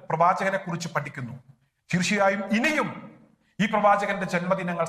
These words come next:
സംഘടിപ്പിക്കേണ്ടതുണ്ട്, നല്ല രീതിയിൽ ആഘോഷിക്കേണ്ടതുണ്ട്. പ്രവാചകന്റെ സന്ദേശങ്ങൾ, പ്രവാചകന്റെ മാതൃക അത് ലോകത്തിലേക്ക് എത്തിക്കേണ്ടതുണ്ട്. അറിയാത്തവരെ വീണ്ടും വീണ്ടും അത് പഠിപ്പിക്കാൻ ശ്രമിക്കേണ്ടതുണ്ട്. ലോകത്ത് സമാധാനം നിലവിൽ വരണം.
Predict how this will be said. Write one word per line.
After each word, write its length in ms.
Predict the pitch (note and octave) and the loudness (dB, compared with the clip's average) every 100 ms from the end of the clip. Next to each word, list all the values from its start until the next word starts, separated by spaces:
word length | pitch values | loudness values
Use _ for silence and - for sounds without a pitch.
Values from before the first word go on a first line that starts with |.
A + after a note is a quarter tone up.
| E3 | -2
സംഘടിപ്പിക്കേണ്ടതുണ്ട്, 880 | D#3 E3+ F3 D#3+ E3+ D#3+ E3 D#3 D#3+ - _ - | -2 -4 -6 -4 -4 -2 -6 -8 -10 -14 _ 2
നല്ല 260 | F#3+ B3 D#4+ C#4 | 4 6 4 2
രീതിയിൽ 340 | A#3 G3 F#3+ F3 | -2 -4 0 2
ആഘോഷിക്കേണ്ടതുണ്ട്. 840 | E3 F3 F3+ E3+ E3 D3+ D3 C#3+ - - _ _ | 2 0 -6 -6 -4 -6 -8 -10 -12 -18 _ _
പ്രവാചകന്റെ 600 | E3 G3 B3+ C4 B3+ A#3 | 6 8 8 6 4 2
സന്ദേശങ്ങൾ, 600 | A3+ G#3 A3 G#3+ G#3 E3+ - - _ _ _ _ _ _ _ - | 0 2 0 0 0 0 -2 -14 _ _ _ _ _ _ _ 0
പ്രവാചകന്റെ 580 | F3 B3 D4 C#4+ C4 A#3 A3 | 8 8 8 4 4 6 8
മാതൃക 360 | A3+ C4+ G#3+ D3 - - _ _ - | 8 4 2 0 -2 -14 _ _ -2
അത് 140 | F#3 G3+ | -2 0
ലോകത്തിലേക്ക് 600 | F3+ G#3 A3 A3+ G3+ F#3+ | 2 2 0 -4 -8 -8
എത്തിക്കേണ്ടതുണ്ട്. 680 | F3 F3+ F#3+ F3 E3+ E3 D#3 D3 - _ | -12 -8 -6 -4 -6 -6 -6 -10 -18 _
അറിയാത്തവരെ 720 | D3+ F3+ G#3+ A3+ A3+ A3 F#3+ C#3 - - | 0 2 6 6 6 2 0 -2 -8 -16
വീണ്ടും 340 | C#3+ F#3+ G#3+ A3 | -6 -4 -4 -4
വീണ്ടും 320 | G3 F3 F3 - - _ _ | -6 -6 -8 -10 -16 _ _
അത് 140 | E3 E3+ E3+ | 0 0 -2
പഠിപ്പിക്കാൻ 460 | F#3 G#3 C4+ B3 A3+ | -2 0 0 0 0
ശ്രമിക്കേണ്ടതുണ്ട്. 720 | G#3 F#3 - D#3 C3+ B2 A2 - _ _ _ _ C#3 | -4 -6 -6 -4 -6 -10 -16 -20 _ _ _ _ 0
ലോകത്ത് 320 | E3+ F#3 F3+ | 0 2 0
സമാധാനം 560 | F3+ F#3 G3+ G#3+ G#3 G3 | 2 4 4 4 2 0
നിലവിൽ 280 | F#3+ G3 G3 | -4 -2 0
വരണം. 260 | F#3 F#3+ | 0 0